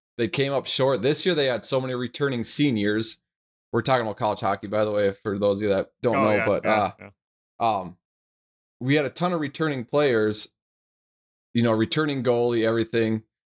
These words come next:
Speaker 1: Thought it was gonna be our year, and then we just, this whole year, I mean, even at the end of the year, you just, we just dropped in the ranks so far, and,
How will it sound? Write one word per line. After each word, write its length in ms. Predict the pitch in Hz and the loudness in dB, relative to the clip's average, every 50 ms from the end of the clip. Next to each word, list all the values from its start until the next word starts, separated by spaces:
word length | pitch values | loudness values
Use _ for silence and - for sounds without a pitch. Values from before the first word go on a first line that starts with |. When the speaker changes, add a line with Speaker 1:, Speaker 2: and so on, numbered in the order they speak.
| _ _ _ _ _ _ - | _ _ _ _ _ _ -2
Speaker 1:
Thought 180 | 139 139 143 139 | 0 0 0 0
it 60 | 135 | -2
was 140 | 131 123 123 | -4 -4 -4
gonna 160 | 127 127 120 | -4 -2 -2
be 160 | 113 127 127 | 0 2 2
our 140 | 123 120 117 | 2 2 0
year, 340 | 110 110 113 113 113 117 117 | 0 0 0 2 2 2 0
and 100 | 110 113 | 0 0
then 140 | 117 113 110 | 0 0 0
we 100 | 110 113 | 0 0
just, 320 | 104 117 110 104 - - | 0 0 0 0 -2 -2
this 200 | - 120 110 - | -2 -2 0 2
whole 180 | 143 143 147 135 | 2 2 2 2
year, 320 | 123 127 139 135 127 117 | 2 2 2 2 2 2
I 60 | 110 | 2
mean, 380 | 110 113 110 107 104 104 101 - _ _ _ _ _ _ _ _ | 0 0 -2 -2 -2 -4 -6 -8 _ _ _ _ _ _ _ _
even 200 | - 151 156 151 | 0 0 2 2
at 160 | 139 120 - - | 0 0 0 0
the 100 | 113 113 | 0 0
end 80 | 120 120 | 2 0
of 60 | 104 | 0
the 80 | 98 | 0
year, 160 | 95 95 92 95 | 0 0 0 0
you 120 | 101 98 | -2 -2
just, 300 | 98 104 98 90 - - | -2 -2 -2 -2 -2 0
we 100 | 113 117 | 0 2
just 240 | 101 117 - - - | 2 2 0 0 0
dropped 320 | 113 113 107 107 - - | 0 0 0 0 -2 -4
in 60 | 107 | -4
the 80 | 95 92 | -4 -2
ranks 380 | 90 98 101 101 98 90 - - | 0 0 0 0 -2 -2 -2 -2
so 200 | - - 113 98 | 0 0 0 0
far, 520 | 90 - - 107 101 95 95 95 95 92 | 0 -2 -2 0 0 2 0 0 0 0
and, 220 | 85 85 90 87 | -2 -2 -4 -6